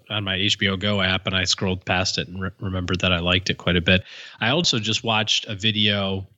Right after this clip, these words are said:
about, uh, Dan Sullivan, who's the, uh, founder of Strategic Coach, which is a group that I belong to. It's called Game Changer. It's a really cool story about how Dan became who he is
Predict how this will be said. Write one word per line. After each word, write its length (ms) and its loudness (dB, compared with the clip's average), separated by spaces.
about, 560 0
uh, 280 0
Dan 280 0
Sullivan, 440 -2
who's 280 -2
the, 340 2
uh, 220 -2
founder 300 0
of 60 0
Strategic 420 0
Coach, 300 -4
which 160 0
is 80 -2
a 40 -4
group 200 -2
that 120 2
I 40 4
belong 280 2
to. 300 0
It's 140 -6
called 200 -4
Game 240 0
Changer. 560 -6
It's 100 -2
a 40 4
really 260 4
cool 320 0
story 480 0
about 280 -6
how 180 -4
Dan 340 -2
became 320 -4
who 140 -4
he 160 0
is 360 0